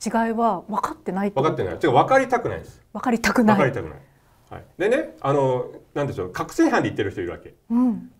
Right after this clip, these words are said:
Speaker 2: 要は日本の積極財政をさせたくない、まあ、財務官僚とかね、
Speaker 1: はい。
Speaker 2: はい。あるいは内閣府の財務省の手下たちね、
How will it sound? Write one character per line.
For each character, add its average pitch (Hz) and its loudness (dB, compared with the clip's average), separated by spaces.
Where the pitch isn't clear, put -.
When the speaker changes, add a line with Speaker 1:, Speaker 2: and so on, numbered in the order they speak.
Speaker 2:
要 143 4
は 139 2
日 135 2
本 160 4
の 143 2
積 123 0
極 139 0
財 139 2
政 113 2
を 98 -2
さ 113 -2
せ 139 0
た 127 0
く 120 -4
な 117 0
い、 82 -6
ま 131 -2
あ、 117 2
財 127 2
務 131 0
官 120 -4
僚 76 -8
と 76 -14
か 76 -14
ね、 - -16
Speaker 1:
は 196 -10
い。 - -14
Speaker 2:
は - -14
い。 - -16
あ 135 -4
る 139 2
い 117 2
は - -
内 135 0
閣 135 -2
府 123 -4
の 92 -2
財 113 0
務 120 -2
省 101 -4
の 82 -8
手 101 -4
下 104 -6
た 82 -10
ち 76 -14
ね、 110 -14